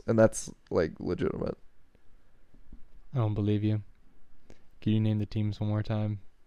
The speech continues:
Speaker 1: Yeah. So the ones that you still have are the Broncos, Colts, Commanders, Panthers, Browns, Niners, Steelers.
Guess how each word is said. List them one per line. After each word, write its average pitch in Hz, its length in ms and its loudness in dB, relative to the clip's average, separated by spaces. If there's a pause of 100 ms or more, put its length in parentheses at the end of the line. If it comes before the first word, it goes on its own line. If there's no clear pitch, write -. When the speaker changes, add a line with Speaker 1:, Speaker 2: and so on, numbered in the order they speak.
(260)
Speaker 1:
Yeah. 101 220 6 (320)
So 104 640 8 (1300)
the 113 120 8
ones 117 240 10
that 113 140 8
you 113 280 8
still 110 380 8
have 95 640 6 (520)
are 104 220 10
the 90 400 8 (240)
Broncos, 107 460 10
Colts, 98 420 4
Commanders, 92 600 4
Panthers, 87 560 4
Browns, 85 640 4
Niners, 82 720 0
Steelers. - 800 -2